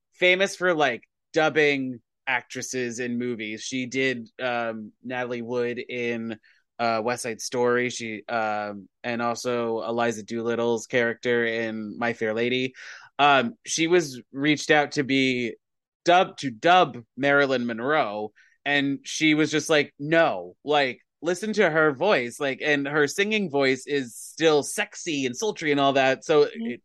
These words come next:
Speaker 1: goes." But there's only one thing that she did, and that's, like, the, the nose at the beginning of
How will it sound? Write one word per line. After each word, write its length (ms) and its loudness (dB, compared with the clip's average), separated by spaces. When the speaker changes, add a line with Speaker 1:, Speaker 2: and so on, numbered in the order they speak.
Speaker 1:
goes." 580 4
But 160 6
there's 200 6
only 640 2
one 520 2
thing 240 2
that 140 0
she 200 -8
did, 380 4
and 200 -2
that's, 300 0
like, 180 0
the, 400 -4
the 180 -4
nose 760 -2
at 140 -6
the 80 -4
beginning 520 -4
of 420 -2